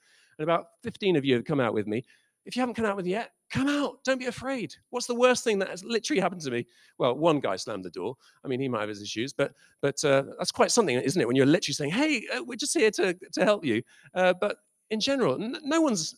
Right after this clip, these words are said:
offended because you're, like, just there to bless them. You're literally saying, "What can I do for you?" Um, and then I just compare that because the worst, you know, and I've done it around the streets of Bath, but the worst reaction I've had pretty much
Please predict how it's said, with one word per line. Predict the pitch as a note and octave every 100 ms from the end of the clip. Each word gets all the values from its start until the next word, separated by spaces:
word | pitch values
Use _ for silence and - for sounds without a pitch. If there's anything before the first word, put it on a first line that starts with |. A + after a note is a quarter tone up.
| -
offended | D3 A#3+ B3+ G#2
because | E3 G3
you're, | A#3
like, | C4+ B3+
just | - E4 -
there | A#3+
to | B3+
bless | A3 E4+ F4+ -
them. | A#3+ A#2
You're | B2+ B3
literally | E4+ -
saying, | - G3+ F#3+
"What | -
can | - F4+
I |
do | E4+ G#4
for | F#4 -
you?" | G2+ D#2+ _ - - _ -
Um, | G#3 A3 G#3 - _ _ _ _ _ _ _ _ _ _ _ -
and | A3
then | B3
I | A#3+
just | A#3 B3+ -
compare | A#3 - C4
that | F3 G#2
because | D3 E3+
the | D3+
worst, | F3+ A3 G#3 - -
you | D3+
know, | F2+
and | A2+
I've | A2
done | A#2
it |
around | A2+
the | G#2
streets | - B2+
of | G#2
Bath, | A#2 G#2
but | C#3+
the | F#3
worst | A3+ A#3+ -
reaction | F#3+ - E3
I've | C3+
had | C3
pretty | - C#3+
much | G#2+ F#2 - -